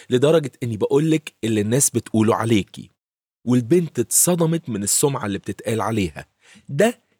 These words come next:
كان توبيخ. وبعدين بيجي الوعظ. انت مش بس بتقول للشخص على الحاجة اللي مش المفروض يعملها، انت لازم تقدم له طريقة أفضل للحياة.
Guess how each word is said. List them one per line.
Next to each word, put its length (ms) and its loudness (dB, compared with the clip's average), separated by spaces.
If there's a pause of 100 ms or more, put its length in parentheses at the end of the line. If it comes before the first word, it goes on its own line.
كان 240 2
توبيخ. 760 0 (920)
وبعدين 540 0
بيجي 320 0
الوعظ. 440 2 (1000)
انت 160 -2
مش 200 -4
بس 300 0
بتقول 360 0
للشخص 480 0
على 180 -2
الحاجة 440 -2
اللي 180 0
مش 240 0
المفروض 520 -2
يعملها، 520 0 (500)
انت 180 0
لازم 320 4
تقدم 460 2
له 100 2
طريقة 540 2
أفضل 380 0
للحياة. 540 2